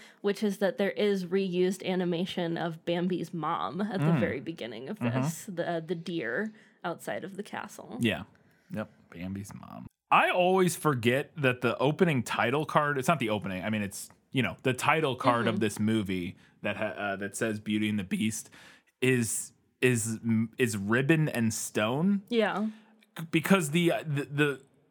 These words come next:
Speaker 2: it's such a unique title card, and in my head, the title is always, I only ever see the version that's on posters and on the
Speaker 1: Yeah, where it's
Speaker 2: and the
Speaker 1: just, like,
Speaker 2: movie
Speaker 1: gold
Speaker 2: covers,
Speaker 1: script.
Speaker 2: where it's, like, gold script,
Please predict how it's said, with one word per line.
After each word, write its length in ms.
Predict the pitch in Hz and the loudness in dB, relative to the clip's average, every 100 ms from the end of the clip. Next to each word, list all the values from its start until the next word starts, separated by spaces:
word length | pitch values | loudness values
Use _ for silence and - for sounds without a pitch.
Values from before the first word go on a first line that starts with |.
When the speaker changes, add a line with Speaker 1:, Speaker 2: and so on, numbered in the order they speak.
| _ _ _ _ _ - | _ _ _ _ _ -6
Speaker 2:
it's 160 | 135 | -2
such 220 | - 285 - | 2 2 4
a 60 | |
unique 480 | 208 165 147 190 185 | 4 6 6 2 0
title 420 | - 165 156 131 | 0 2 2 0
card, 440 | 113 120 107 101 101 | 2 4 4 2 0
and 160 | 127 123 | 0 4
in 60 | 160 | 4
my 220 | 190 175 | 4 2
head, 340 | 135 151 135 | 2 0 2
the 80 | 120 | -2
title 480 | - 131 135 139 131 | 2 2 4 2 2
is 160 | 120 | 2
always, 360 | 117 117 120 113 | 2 2 2 2
I 200 | 101 127 | 2 0
only 340 | 131 160 151 | 2 0 2
ever 240 | 143 135 127 | 2 2 0
see 300 | - 127 127 | 0 -2 0
the 120 | 123 | 0
version 380 | 110 120 120 120 | 0 0 0 0
that's 180 | 104 120 | 0 0
on 180 | 110 | -2
posters 760 | 98 - 117 - 127 117 117 113 - | -2 -2 -2 0 0 2 0 -2 -4
and 140 | 110 | -2
on 160 | 104 104 | -2 0
the 80 | |
Speaker 1:
Yeah, 400 | 226 214 165 208 233 - _ | 2 2 0 -2 -4 -10 _
where 180 | 208 202 | -2 0
it's 120 | 175 | 0
Speaker 2:
and 80 | 156 | 2
the 60 | 131 | 2
Speaker 1:
just, 120 | 127 | 4
like, 80 | 135 | 4
Speaker 2:
movie 160 | 135 139 | 4 4
Speaker 1:
gold 120 | 127 | 4
Speaker 2:
covers, 340 | 151 156 160 | 4 2 0
Speaker 1:
script. 340 | - 185 180 135 | -2 -2 -2 2
Speaker 2:
where 160 | 135 | 2
it's, 120 | 135 | 4
like, 220 | 147 127 113 | 2 0 0
gold 340 | 127 139 131 | 2 2 0
script, 460 | - - 143 131 | -4 2 2 2